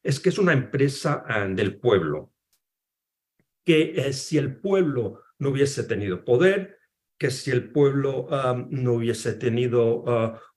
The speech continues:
un sistema democrático como el que había en Atenas, eh,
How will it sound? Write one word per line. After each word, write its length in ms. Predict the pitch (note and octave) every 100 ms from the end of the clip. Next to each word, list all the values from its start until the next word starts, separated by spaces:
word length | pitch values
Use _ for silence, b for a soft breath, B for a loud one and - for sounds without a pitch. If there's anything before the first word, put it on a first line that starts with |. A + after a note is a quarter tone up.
| -
un 120 | C#3
sistema 480 | C3+ D3 - C3 A2+
democrático 1300 | A2+ G#2+ G2+ B2 B2+ B2 - - B2+ A#2 G#2 - _ _ _ _ _ _ _ _ _
como 220 | C#3+ A#2+
el 80 | A2+
que 80 | G#2
había 180 | G#2+
en 80 | G#2
Atenas, 640 | G2+ A2+ F#3 F#3 F#3 - -
eh, 200 | B2 A#2